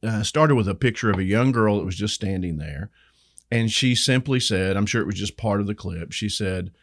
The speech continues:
"The Bible says that homosexuality is a sin." And up above her was a picture of a verse from Leviticus.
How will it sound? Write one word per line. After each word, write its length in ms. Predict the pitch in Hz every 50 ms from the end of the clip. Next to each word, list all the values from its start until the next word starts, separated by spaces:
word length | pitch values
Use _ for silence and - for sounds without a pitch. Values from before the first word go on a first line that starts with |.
| _ _ _ -
"The 80 | 101
Bible 380 | 92 98 98 98 104 117 135 135
says 440 | - - 104 92 92 90 95 98 92
that 120 | 104 98
homosexuality 1120 | 95 101 98 98 104 104 - - 92 90 - - - 104 92 87 85 85 85 82 - 87 87
is 140 | 87 87 95
a 60 | 98 -
sin." 500 | - - 185 190 180 127 80 71 71 -
And 100 | 80 92 104
up 140 | 101 - 165
above 380 | 156 123 104 90 95 98 95 107
her 100 | 104 101
was 180 | 101 104 104 117
a 40 |
picture 540 | 107 - 110 95 - - - - 98 92 92 92
of 140 | 92 92
a 60 | 98 92
verse 380 | 87 82 82 87 90 87 - -
from 260 | - 95 92 90 87
Leviticus. 560 | 80 73 71 71 76 - - - - -